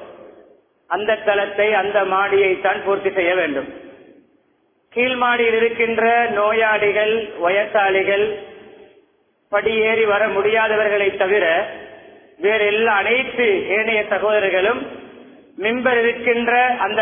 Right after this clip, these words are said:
மாடியில் வந்து இடங்களை நிறைத்து அமை-, அமை-, அமர்ந்தால் இந்த சபைக்கு மிக பொருத்தமாக இருக்கும்.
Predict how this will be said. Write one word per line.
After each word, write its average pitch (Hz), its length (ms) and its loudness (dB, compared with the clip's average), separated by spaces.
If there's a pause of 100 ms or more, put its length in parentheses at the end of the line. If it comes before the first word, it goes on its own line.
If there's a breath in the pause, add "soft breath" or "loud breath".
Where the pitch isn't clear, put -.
மாடியில் 214 560 0
வந்து 202 320 0 (160)
இடங்களை 208 520 0
நிறைத்து 196 440 -2
அமை-, 185 360 0
அமை-, 196 300 0
அமர்ந்தால் 214 540 0 (1300)
இந்த 190 240 -2
சபைக்கு 214 600 0 (160)
மிக 190 200 -2
பொருத்தமாக 202 640 0
இருக்கும். 190 440 -2